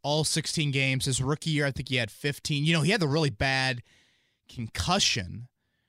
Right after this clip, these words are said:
at the end of, um, maybe twenty seventeen.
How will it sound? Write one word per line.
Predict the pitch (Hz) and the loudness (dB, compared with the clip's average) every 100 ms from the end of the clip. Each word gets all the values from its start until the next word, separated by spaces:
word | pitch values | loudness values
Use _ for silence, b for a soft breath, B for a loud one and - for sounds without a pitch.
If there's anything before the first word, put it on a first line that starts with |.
| _ _ _ 131 | _ _ _ -10
at | 131 | -6
the | 127 - - | -6 -6 -6
end | 127 156 156 135 | -2 0 0 2
of, | 131 113 | 0 0
um, | 117 117 117 117 110 110 113 - _ _ _ _ _ _ _ _ _ _ _ _ _ _ _ - | 0 2 2 0 0 -4 -6 -12 _ _ _ _ _ _ _ _ _ _ _ _ _ _ _ -8
maybe | 156 151 | -6 -6
twenty | - 165 113 | -4 -2 -2
seventeen. | - - 135 170 165 202 190 196 196 | -2 0 0 0 2 2 2 2 -2